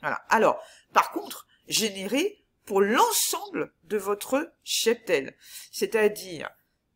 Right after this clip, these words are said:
aussi bien les portées, évidemment, d'accord, mais aussi des saillies que vous auriez, euh, accepté d'autres éleveurs,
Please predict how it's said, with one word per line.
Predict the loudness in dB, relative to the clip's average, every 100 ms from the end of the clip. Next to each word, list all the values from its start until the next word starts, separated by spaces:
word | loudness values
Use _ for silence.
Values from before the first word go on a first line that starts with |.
| 0
aussi | 2 4 0 -6
bien | -6 -4 -4 -8 _ _ _ _ _ _ _ _ _ _ -6
les | 0 0
portées, | 0 6 8 8 2 _ _ _ -20
évidemment, | -18 -2 -2 -2 -8 _ _ _ _
d'accord, | -12 -6 -6 -6 _ _ -6
mais | -2 0
aussi | -2 -4 -8 -10 -12 _ _
des | -10 -6 -4
saillies | 2 4 4 0 -8 _ _ -6
que | -4
vous | -4 -6 -2
auriez, | -2 -2 -8 -12 _ _ _ _ -6
euh, | -4 -4 -8 -12 2
accepté | 2 4 -2 -6 -6 -6 -6 _ _ _ _ _ -20 -2
d'autres | 0 0 -2 -2 0
éleveurs, | 2 0 -2